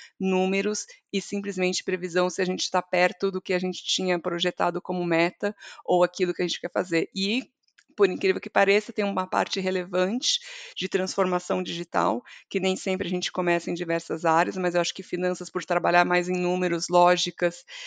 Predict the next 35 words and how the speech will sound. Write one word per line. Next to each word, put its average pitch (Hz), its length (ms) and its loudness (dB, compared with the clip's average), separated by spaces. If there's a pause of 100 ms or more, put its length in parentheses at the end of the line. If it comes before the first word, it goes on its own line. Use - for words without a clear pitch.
(180)
e 170 640 4
algoritmos 170 840 2
também, 175 200 0
de 170 100 -4
uma 170 120 0
certa 170 320 -4
forma, 175 300 0
de 165 100 -6
como 175 220 -2
a - 20 0
gente 175 220 -6
reporta, 170 440 -4
pode, 185 480 0 (400)
ah, 175 380 6
começar 214 640 2
a 220 80 4
fazer 180 560 0
pra 190 140 2
ter 202 140 -2
uma 190 120 0
liderança, 185 560 -2
por 185 220 -2
exemplo, 185 540 -2 (480)
né? 165 240 4
Então, 170 300 2
assim, 170 220 0
eu 170 120 6
gosto 175 320 6
de 175 100 -6
falar 175 380 4
que 180 160 -2
eu 175 40 0
trago 175 260 2
exemplos 180 440 -2
práticos 190 800 0